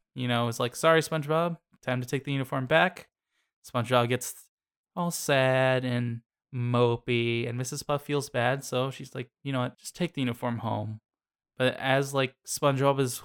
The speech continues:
walking off, she's like, "What have I done?" She's a little bit afraid of the evil that she's possibly unleashed on the world. And on the way home, SpongeBob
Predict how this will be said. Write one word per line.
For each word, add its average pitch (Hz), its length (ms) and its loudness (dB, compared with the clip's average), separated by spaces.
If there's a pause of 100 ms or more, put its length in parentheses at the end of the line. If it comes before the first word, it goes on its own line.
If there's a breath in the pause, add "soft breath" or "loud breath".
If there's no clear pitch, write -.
walking 123 420 2
off, 110 220 -4
she's 113 180 -8
like, 107 120 -8
"What 110 280 -6
have 113 120 -4
I 110 100 -2
done?" 110 440 -8 (520)
She's 117 220 -10
a 117 60 -2
little 120 160 0
bit 123 100 0
afraid 117 400 2
of 110 120 -2
the 120 180 -4
evil 120 260 -2
that 113 120 -4
she's - 200 -8
possibly 120 560 -2
unleashed 110 440 -6
on 113 100 -4
the 110 100 -4
world. 110 420 -4 (640)
And 135 100 0
on 151 60 4
the 175 60 2
way 190 140 4
home, 208 300 4
SpongeBob 156 680 0